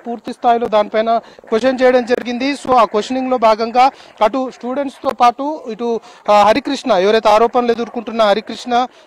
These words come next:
దాంతో పాటు ఇక్కడ staff ఎవరైతే పనిచేస్తారో వాళ్ళని కూడా క్వశ్చన్ చేసిన పరిస్థితి. ఎందుకంటే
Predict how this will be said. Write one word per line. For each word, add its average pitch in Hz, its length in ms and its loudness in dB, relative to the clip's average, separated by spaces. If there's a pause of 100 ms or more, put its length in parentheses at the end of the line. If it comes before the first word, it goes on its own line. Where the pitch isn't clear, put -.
(140)
దాంతో 226 220 2
పాటు 285 440 -2
ఇక్కడ 233 180 -2
staff 226 420 0
ఎవరైతే 240 280 -6
పనిచేస్తారో 220 580 -10
వాళ్ళని 220 320 -4
కూడా 226 240 -2 (760)
క్వశ్చన్ 262 320 -4
చేసిన 240 220 -8
పరిస్థితి. 214 440 -10
ఎందుకంటే 262 440 -2